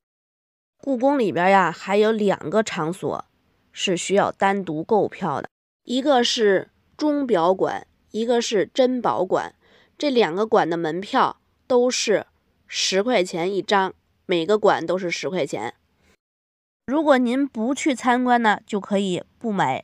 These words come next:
这个票。在这儿说一下啊，故宫啊，想来参观，现在的购票方式都是网上预约，提前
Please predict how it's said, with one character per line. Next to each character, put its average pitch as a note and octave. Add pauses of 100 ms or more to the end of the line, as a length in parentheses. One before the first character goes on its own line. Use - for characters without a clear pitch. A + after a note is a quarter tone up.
这 F#3
个 D3+
票。 - (420)
在 B3
这 B3
儿 A#3
说 B3+
一 A3+
下 G#3
啊， F#3 (300)
故 C#4
宫 C4+
啊， F#3+ (120)
想 F3
来 F3+
参 A#3+
观， A#3+ (380)
现 A#3+
在 A#3+
的 F#3+
购 A3
票 G3+
方 G#3
式 G3+ (100)
都 G#3+
是 F#3 (320)
网 E3+
上 G3+
预 F3+
约， F3+ (240)
提 G3+
前 G3+